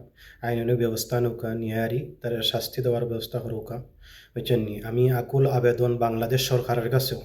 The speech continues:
বুঝছেন নি? যে প্রবাসে মানুষ থাকা সত্ত্বে চল্লিশ বছর একজন মানুষ থাকার পরে যদি দেশও আইয়া শান্তি পায় না, বাই ভাতিজা যদি নির্যাতন করে,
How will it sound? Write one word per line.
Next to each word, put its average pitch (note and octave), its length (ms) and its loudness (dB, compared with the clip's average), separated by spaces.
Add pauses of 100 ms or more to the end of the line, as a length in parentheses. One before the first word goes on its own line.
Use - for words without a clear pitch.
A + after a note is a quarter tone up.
(600)
বুঝছেন B2 260 2
নি? A2 140 -2 (380)
যে A#2+ 80 -4
প্রবাসে C#3 640 4
মানুষ C3 380 6
থাকা B2+ 220 0
সত্ত্বে C3 340 -2
চল্লিশ C#3 380 2 (120)
বছর C#3 280 2
একজন B2+ 280 2
মানুষ B2 360 4
থাকার B2 300 2
পরে B2+ 180 4
যদি B2+ 200 2
দেশও B2+ 320 0
আইয়া B2+ 220 4
শান্তি B2 340 -2
পায় A#2+ 220 2
না, G#2 120 -6 (520)
বাই B2 220 6
ভাতিজা B2 400 2
যদি B2 240 0 (320)
নির্যাতন B2 500 4
করে, A#2 240 -2